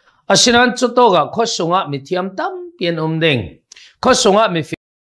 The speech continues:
tam pian um ding. Khosunga bengvar tak tak khalan um ke Samaria khosunga Israel laka. Chun thuron tlak, thuron tlak lau khal tam pian um ding minung tam nak na na na cho.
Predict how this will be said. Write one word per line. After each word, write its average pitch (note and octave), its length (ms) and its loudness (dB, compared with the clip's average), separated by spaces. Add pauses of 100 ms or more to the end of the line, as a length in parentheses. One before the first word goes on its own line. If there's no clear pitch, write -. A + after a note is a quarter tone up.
(260)
tam D#3 200 0
pian D3+ 240 -2
um C#3+ 240 -4
ding. C3+ 220 2 (500)
Khosunga A#3 420 4 (100)
bengvar E3 500 0
tak - 200 -10
tak D3+ 200 -2
khalan D3+ 260 0
um E3+ 300 -6
ke E3 480 2
Samaria C3+ 540 0
khosunga A#2+ 520 -6
Israel A#2 520 -2
laka. A2 300 0 (540)
Chun C4 640 2 (540)
thuron C4 400 4
tlak, A3 420 0
thuron G3 320 -2
tlak F#3 240 -2
lau B2+ 160 -2
khal B2 240 -10
tam D3+ 220 -4
pian D#3+ 180 -4
um D#3+ 240 -6
ding D#3 220 -2
minung C#3+ 260 -4
tam A#2+ 240 -4
nak C3 200 -2
na A#2 80 -2
na A#2+ 220 0
na A#2 220 0
cho. - 480 -6